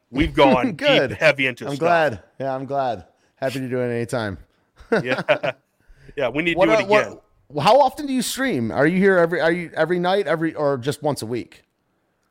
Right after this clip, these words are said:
Speaker 1: Once or anywhere from one to three times a week.
Speaker 2: Yeah. What have you been covering on your other shows? Yeah, what do you usually
Speaker 1: Uh,
Speaker 2: talk about?
Speaker 1: One of the things I really talk about is crypto a lot recently.
Speaker 2: Really?
Speaker 1: But,
Speaker 2: Okay.
Speaker 1: but mainly be, but mainly right now, I've been covering it right now because I think it's a giant scam.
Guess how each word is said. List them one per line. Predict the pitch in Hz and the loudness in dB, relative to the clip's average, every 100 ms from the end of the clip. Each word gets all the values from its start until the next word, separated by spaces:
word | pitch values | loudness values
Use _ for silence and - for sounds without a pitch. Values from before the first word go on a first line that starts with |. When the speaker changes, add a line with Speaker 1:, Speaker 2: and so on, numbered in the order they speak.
| _ | _
Speaker 1:
Once | 127 139 151 151 | -10 -6 -4 -6
or | - - 131 151 | -8 -12 -10 -6
anywhere | 180 185 | -4 -4
from | 160 151 135 | -4 -6 -4
one | 143 | -4
to | 131 | -6
three | 131 127 | -10 -12
times | - 117 104 | -10 -10 -12
a | |
week. | 98 90 _ _ _ _ _ | -16 -20 _ _ _ _ _
Speaker 2:
Yeah. | 117 107 95 | -8 -6 -8
What | - 151 | -2 0
have | 170 170 | 0 -2
you | 165 | -2
been | 156 | -2
covering | 143 156 156 151 | 2 2 4 2
on | 143 139 | 0 0
your | 135 | 0
other | 131 123 | -2 -2
shows? | 135 143 123 - _ _ _ | 0 -2 -2 -10 _ _ _
Yeah, | 104 | -10
what | 107 127 | -6 -4
do | 135 | 0
you | |
usually | 147 143 | 2 4
Speaker 1:
Uh, | 131 | 2
Speaker 2:
talk | 113 | -2
about? | 131 110 - _ _ _ _ _ _ _ | -6 -10 -10 _ _ _ _ _ _ _
Speaker 1:
One | 127 160 | -4 -2
of | |
the | 160 | -2
things | 175 147 | -2 -2
I | |
really | 131 147 135 | -4 -4 -4
talk | - 139 | -2 -2
about | 139 120 | 0 -4
is | 98 | -6
crypto | - 147 - 110 98 98 107 104 | -6 -6 -6 -10 -12 -14 -20 -12
a | 113 | -10
lot | 113 113 104 | -6 -6 -6
recently. | 104 - 110 113 | -12 -12 -12 -8
Speaker 2:
Really? | 123 226 220 98 | 0 2 2 2
Speaker 1:
But, | - - - | -2 -6 -14
Speaker 2:
Okay. | 123 135 160 | -6 -4 0
Speaker 1:
but | 151 151 135 - _ - | 2 0 -6 -20 _ -2
mainly | 151 170 | 0 0
be, | 160 147 | 0 -4
but | - 131 | -2 -2
mainly | 135 165 165 | 0 0 0
right | 143 139 | 0 0
now, | 135 143 | 0 0
I've | 135 | 0
been | 123 | -4
covering | - 139 147 | -4 -2 -2
it | 147 | -2
right | 127 123 | -4 0
now | 139 | 0
because | 139 - 135 | 0 -4 -4
I | 120 | -4
think | 147 135 | -4 -8
it's | 120 | -12
a | |
giant | 110 117 113 90 | -8 -6 -6 -10
scam. | - - 107 92 | -18 -14 -14 -14